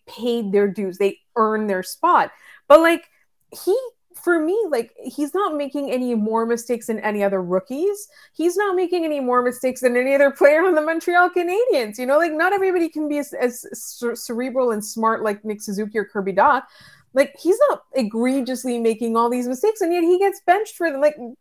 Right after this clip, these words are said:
Joel Edmondson is making more mistakes than Slafkovsky. So, for me, like, all of these arguments, like, the old school arguments where, like, you know, he needs to be benched when he makes a mistake, you staple him to the bench in the sec-, in the third period, or, like,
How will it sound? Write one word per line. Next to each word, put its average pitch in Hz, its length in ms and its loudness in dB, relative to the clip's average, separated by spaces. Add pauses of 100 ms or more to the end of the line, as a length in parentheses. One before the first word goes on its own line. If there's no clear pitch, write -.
(160)
Joel 359 320 4
Edmondson 370 480 4
is 262 140 -4
making 254 380 -2
more 220 180 2
mistakes 202 400 -4
than 185 160 -8
Slafkovsky. - 640 -8
So, 254 240 4 (340)
for 320 160 2
me, 339 140 0
like, 403 160 0 (100)
all 294 200 4
of 339 80 0
these 320 180 -2
arguments, 247 560 0
like, 233 140 -4
the 202 100 -16
old 220 220 -2
school 247 180 -2
arguments 226 420 -4
where, 208 140 -2
like, 208 180 -2
you 220 80 -6
know, 208 120 -2
he 214 100 -4
needs 214 200 -4
to - 40 -12
be 226 80 -2
benched 202 340 0
when 220 80 -4
he 208 100 -2
makes 190 220 -4
a 196 60 -8
mistake, 190 380 -6
you 196 40 -10
staple 214 400 -2
him 202 120 -2
to 214 80 -6
the 202 80 -4
bench 196 240 0
in 196 60 -4
the 190 60 -4
sec-, 190 280 -6
in 202 100 -2
the 196 80 -2
third 196 300 -2
period, 190 280 0
or, 190 100 2
like, 185 260 0